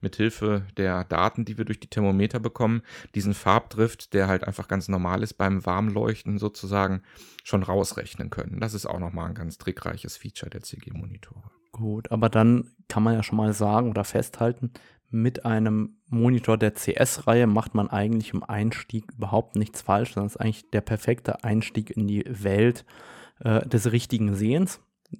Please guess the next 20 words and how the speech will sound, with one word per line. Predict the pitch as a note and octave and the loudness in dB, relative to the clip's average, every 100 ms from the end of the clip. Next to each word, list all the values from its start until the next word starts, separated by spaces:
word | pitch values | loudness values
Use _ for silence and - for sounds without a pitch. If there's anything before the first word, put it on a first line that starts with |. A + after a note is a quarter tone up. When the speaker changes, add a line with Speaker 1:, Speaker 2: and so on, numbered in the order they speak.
| - | -14
Speaker 2:
So | - | -8
nenne | G#2 G#2+ C3+ | -2 -2 -2
ich's | - | -2
mal. | C3 D3 F#3 - - - _ | -4 -4 -6 -16 -20 -20 _
Ich | - | -4
empfehle | A2+ G#2+ - A#2 | 0 0 2 4
ja | A#2 G#2+ - _ | 4 4 -2 _
generell | A2 A2 G2+ G#2+ A2+ G#2+ | 0 2 0 -2 -2 -2
sehr, | G2+ A2+ | 0 2
sehr | A2+ G#2 | 4 2
gern | G#2+ G#2+ G#2+ | 2 2 2
den | G#2+ G#2 G2+ - | 0 0 0 -4
Aizo | - G#2 A2+ - A2+ | -4 -2 -2 -2 -2
C | A2+ - A#2+ | -2 -4 -2
S | - A#2+ - | 0 -2 -2
zwei | - - A2+ A#2 | -10 -6 -2 0
sieben | A2 A2 A2+ A2+ | 0 -2 0 -2
vier | - A2 A2 | -2 0 2
null. | A#2+ E3 - - - - - - | 2 0 -2 -10 -20 -20 -20 -2
Ähm, | A2 G#2+ G#2+ | 2 4 2